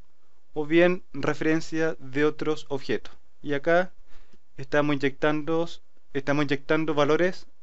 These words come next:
a la clase, al bean producto, tanto como valores y también referencia de la categoría.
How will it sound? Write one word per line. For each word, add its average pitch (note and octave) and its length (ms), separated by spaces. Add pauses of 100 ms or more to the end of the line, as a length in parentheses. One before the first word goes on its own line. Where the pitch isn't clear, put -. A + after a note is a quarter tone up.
a C3 100
la C3 140
clase, D3 560 (420)
al B2+ 200
bean E3 320 (220)
producto, D#3+ 640 (1800)
tanto D3+ 340
como D3 440 (280)
valores D3+ 520 (200)
y D#3 160
también D#3 580
referencia C#3+ 880 (140)
de C3 240
la C3 240 (120)
categoría. A2+ 640